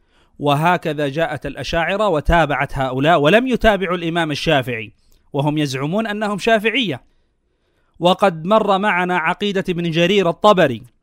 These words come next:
وذكر هذا أيضًا رحمه الله في عقيدته في كتابه التبصرة في الدين، وابن بطة في كتابه الإبانة وهو شافعي المذهب، وابن عبد البر وهو مالكي المذهب،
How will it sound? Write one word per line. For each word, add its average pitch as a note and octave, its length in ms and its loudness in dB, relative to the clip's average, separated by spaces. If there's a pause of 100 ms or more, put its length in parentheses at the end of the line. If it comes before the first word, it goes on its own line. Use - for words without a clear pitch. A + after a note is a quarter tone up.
(720)
وذكر F3 480 2
هذا E3+ 500 2
أيضًا E3 240 -2
رحمه D3+ 520 -4
الله D#3 200 2
في D3 160 -4
عقيدته C#3 760 -4 (160)
في C#3 120 -12
كتابه D#3 520 -2
التبصرة D#3 640 0
في D3 140 -4
الدين، C#3 500 0 (800)
وابن D#3 320 0
بطة E3 500 2
في C#3 160 -6
كتابه D#3+ 540 -2
الإبانة E3 640 2 (280)
وهو C#3 260 -2
شافعي D#3 500 -4
المذهب، E3 480 0 (800)
وابن C#3 280 -4
عبد D#3 300 -4
البر F3+ 500 0 (520)
وهو C3 320 -2
مالكي D#3 540 -2
المذهب، F3 540 -2